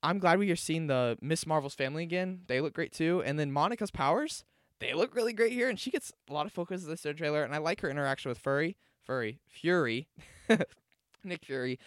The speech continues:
And I'm curious if this will take place before or after Secret Invasion, but it looks like a very different Nick Fury from that show. But maybe Secret Invasion leads right in this film, so I'm not entirely sure, but Nick Fury seems acting a little bit differently.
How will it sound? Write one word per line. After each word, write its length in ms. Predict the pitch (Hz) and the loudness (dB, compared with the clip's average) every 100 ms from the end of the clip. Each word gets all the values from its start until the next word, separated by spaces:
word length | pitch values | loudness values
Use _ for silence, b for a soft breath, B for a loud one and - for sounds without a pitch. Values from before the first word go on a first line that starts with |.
| B B - | B B -8
And 120 | 170 | -6
I'm 80 | 180 | -4
curious 360 | 196 190 185 | -4 -4 -6
if 60 | 156 | -6
this 180 | 180 - | -6 -6
will 60 | |
take 220 | - 175 | -6 -4
place 180 | 165 151 | -2 -4
before 380 | 127 - 117 147 | -4 -4 2 2
or 40 | |
after 240 | 127 117 160 | 2 -2 -6
Secret 320 | - 190 190 | -10 -6 -6
Invasion, 460 | 190 180 190 208 208 B B B | -2 0 0 -2 -6 B B B
but 100 | 170 | 2
it 60 | 151 | 2
looks 200 | 220 - - | 0 -6 -8
like 100 | 151 | -6
a 60 | 127 | -6
very 380 | 117 123 139 175 | -4 0 0 2
different 360 | 143 147 151 | -2 0 -2
Nick 200 | 127 131 | -2 -6
Fury 280 | - 127 139 | -4 -2 0
from 240 | 139 107 107 | -2 -6 -4
that 220 | 104 - | -4 -4
show. 400 | - 160 180 190 B B B | 0 4 4 2 B B B
But 100 | 165 | -4
maybe 140 | 170 269 | -2 -2
Secret 300 | 247 220 202 | -4 -4 -2
Invasion 360 | 170 170 170 | 2 2 2
leads 200 | 151 131 | -2 -2
right 160 | 131 135 | -2 -2
in 80 | 165 | -2
this 140 | 190 | -6
film, 260 | 185 190 170 - | -4 -4 -8 -12
so 360 | - 117 110 - | -2 2 2 0
I'm 140 | 147 180 | -4 -2
not 80 | |
entirely 300 | 139 160 123 | -6 -2 -2
sure, 140 | 120 127 | -2 -4
but 140 | 120 - - | -4 -8 -8
Nick 160 | 175 | -8
Fury 180 | - 190 | -6 -10
seems 240 | - 131 117 | -6 -8 -6
acting 380 | 113 - 104 | -6 -8 -12
a 420 | - _ _ - 185 | -14 _ _ -10 -4
little 160 | 185 | -4
bit 160 | 143 - | -4 -4
differently. 520 | 131 - - 95 | -6 -6 -10 -10